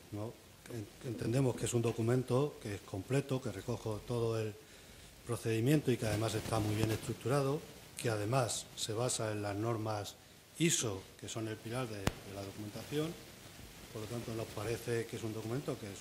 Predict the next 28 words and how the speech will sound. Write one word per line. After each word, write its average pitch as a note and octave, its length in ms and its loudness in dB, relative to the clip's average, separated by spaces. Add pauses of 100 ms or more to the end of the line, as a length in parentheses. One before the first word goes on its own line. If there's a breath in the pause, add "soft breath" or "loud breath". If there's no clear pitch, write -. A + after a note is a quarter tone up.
correcto, C#3+ 580 -4
que A#2+ 80 -8
es G#2+ 140 -10
completo, C3+ 520 -4 (640 loud breath)
y B2+ 60 -8
solamente A2+ 640 0
felicitar G#2+ 540 -2
a - 20 -2
los G#2 160 -4
trabajadores G#2 640 -4
que G2+ 180 -6
lo G2+ 100 -4
han, G2+ 180 -4 (600)
que A#2+ 80 -6
han A#2 60 -4
desarrollado A2+ 500 -2
el A2 60 -2
documento, A#2 460 -4
porque A2+ 320 -6
creo - 280 -6
que G#2+ 220 -6
es - 180 -10
una G#2 200 -6
buena, G#2 340 -2 (640 loud breath)
una A#2+ 140 0
buena B2 200 4
herramienta A2 560 0
de G2 340 -4